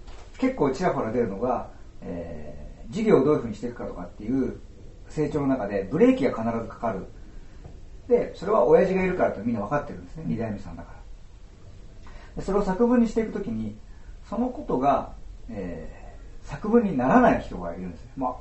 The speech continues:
あ、当たり前に言ってるから、作文で、もうあの、普段から親父が親父がって言ってるか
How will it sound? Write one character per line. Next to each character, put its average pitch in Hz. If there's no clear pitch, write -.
あ、 -
当 175
た 214
り 214
前 208
に 180
言 180
っ -
て 202
る 185
か -
ら、 107
作 -
文 143
で、 131
も 135
う 113
あ 107
の、 104
普 202
段 135
か 120
ら 110
親 139
父 143
が 135
親 120
父 117
が 117
っ -
て 113
言 -
っ -
て -
る 92
か -